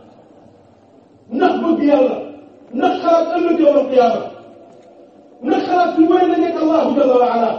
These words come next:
Su guddi jotee, Yàlla nee na ñoom ñooñu, xam naa leen, ñoom muñkat yooyu ñu naan, mu ne, "تتجافى جنوبهم عن المضاجع."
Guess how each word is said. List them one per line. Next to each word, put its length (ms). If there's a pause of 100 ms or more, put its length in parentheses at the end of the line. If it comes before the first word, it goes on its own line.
(2000)
Su 140
guddi 280
jotee, 340 (480)
Yàlla 280
nee 120
na 140 (240)
ñoom 280
ñooñu, 320
xam 200
naa 200
leen, 180 (340)
ñoom 280 (240)
muñkat 500
yooyu 240
ñu 120
naan, 140 (160)
mu 120
ne, 100
"تتجافى 720
جنوبهم 480
عن 160
المضاجع." 520